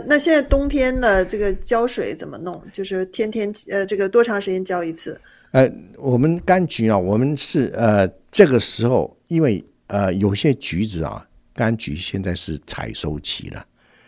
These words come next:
Speaker 1: 嗯哼。
Speaker 2: 呃，但是有的还没有开花，因为什么时候开花？一月份会开花，大部分的柑橘都在一月份开花，
Speaker 1: 嗯。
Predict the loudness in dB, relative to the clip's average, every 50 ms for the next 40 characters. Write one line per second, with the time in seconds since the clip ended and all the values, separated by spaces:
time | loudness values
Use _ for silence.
0 | _ _ -18 -18 -16 -8 -4 -2 -2 -2 -2 0 2 2 2 2 2 -2 -2 -2
1 | -2 -4 -4 -4 -6 -8 -8 -12 -14 -10 -6 -4 -2 0 0 -2 -2 -6 -8 -6
2 | -6 -6 -4 -4 -4 -6 -6 -8 _ _ _ -6 -2 -2 0 0 -2 -2 -4 -8
3 | _ -12 -4 -2 0 0 2 2 0 0 0 -2 -4 -4 -4 -4 -6 -8 _ -10
4 | -6 -4 -2 -2 -2 -2 -4 -6 -8 -10 -10 -12 -12 -10 -12 -12 -10 -10 -12 -14
5 | -14 -18 _ _ _ _ _ _ _ _ _ _ 2 2 2 2 0 -4 -4 -4
6 | -4 -6 -6 -8 -6 -6 -6 -6 -6 -6 -10 -10 -10 -10 -8 -8 -8 -8 -8 -8
7 | -6 -6 -4 -4 -4 -6 -8 -12 -12 -12 -12 -12 -12 -12 -14 -18